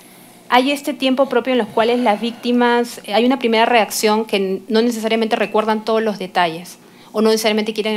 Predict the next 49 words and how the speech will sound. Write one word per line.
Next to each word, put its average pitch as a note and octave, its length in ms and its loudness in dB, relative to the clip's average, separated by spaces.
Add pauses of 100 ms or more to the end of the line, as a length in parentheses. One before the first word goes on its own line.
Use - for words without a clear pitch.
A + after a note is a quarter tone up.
(120)
hablar F#3+ 240 -6
de F#3 120 -6
todo. F#3 380 -4 (320)
Entonces, G#3+ 340 -8
en A3+ 160 2
este D4+ 240 0
proceso A#3+ 320 -4
de B3+ 80 4
acompañamiento, G3+ 1040 -4
la G#3 160 2
víctima A#3+ 340 0
va A#3 180 4
recordando F3 600 -4
hechos. - 420 -18
Yo C#4 140 4
ahí D4 160 2
invito C4+ 360 0
también G#3 560 0
a, G3+ 140 6
a F#3+ 160 -4
lo G3 100 0
que F#3+ 80 -8
se F#3+ 120 -6
llama G#3 140 -2
la B3 60 0
investigación G3+ 520 -6
del A3 120 -2
análisis G3 420 -6
de G#3 120 -4
contexto. F#3 520 -12 (380)
Para B3 140 0
el B3+ 60 -6
caso E4+ 240 -2
concreto C4+ 320 -6
eran C4 200 -2
muchas D#4 440 -4
mujeres F3 460 -12 (280)
que G#3+ 80 -6
estaban C4+ 300 2
más D4 180 -4
o - 20 -6
menos C4+ 280 -6
en B3+ 60 -8
las G#3 100 -8
mismas A3+ 260 -6
circunstancias, F#3+ 720 -10 (360)
con A#3 180 6
unos E4 220 4
testimonios B3+ 600 -2